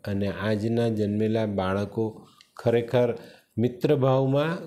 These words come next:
ખૂબ જ સારી ફરજ બજાવશે. તો મિત્રો, હવે જોઈએ આપને આજનો સુવિચાર. તો મિત્રો, આજનો સુવિચાર, મિત્રો, આપણે અંધારામાં સાકર ખાઈએ ને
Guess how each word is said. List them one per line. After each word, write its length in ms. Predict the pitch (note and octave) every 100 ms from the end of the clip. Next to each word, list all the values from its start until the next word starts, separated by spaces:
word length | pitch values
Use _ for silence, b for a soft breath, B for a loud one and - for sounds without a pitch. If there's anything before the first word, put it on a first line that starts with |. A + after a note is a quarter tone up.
| - _ -
ખૂબ 340 | - C#3 D3
જ 100 | D3
સારી 520 | - C3+ A#2 C3 C#3+
ફરજ 320 | A2+ C3 C3
બજાવશે. 880 | B2+ B2+ B2 C3+ C3 B2+ - - - _ _ _ _ _ _ _ - B B B B
તો 80 | G#2+
મિત્રો, 640 | G#2+ - G#2 G2+ F#2 - - -
હવે 260 | A2+ A2+
જોઈએ 360 | F#2 G2 G2+ G2+
આપને 360 | G2+ - A2
આજનો 600 | G#2 G2 G2+ F#2+ A2 B2+
સુવિચાર. 600 | B2 - G2+ E2+ - C#2+ -
તો 60 | A#2+
મિત્રો, 300 | A#2 A2 B2+
આજનો 460 | B2 G2+ A2 A#2+
સુવિચાર, 580 | A2+ B2 A#2 A2 B2+ B2+ B2+ -
મિત્રો, 420 | B2+ D#3+ E3 F3
આપણે 320 | E3+ C#3 D#3+
અંધારામાં 920 | D#3+ - B2 A#2+ A#2+ C3 C#3+ D#3+ E3+ E3+
સાકર 560 | - C3+ A#2+ - D#3+
ખાઈએ 480 | D#3+ D#3 F3+ F#3+ F3+
ને 340 | F#2+ F2 -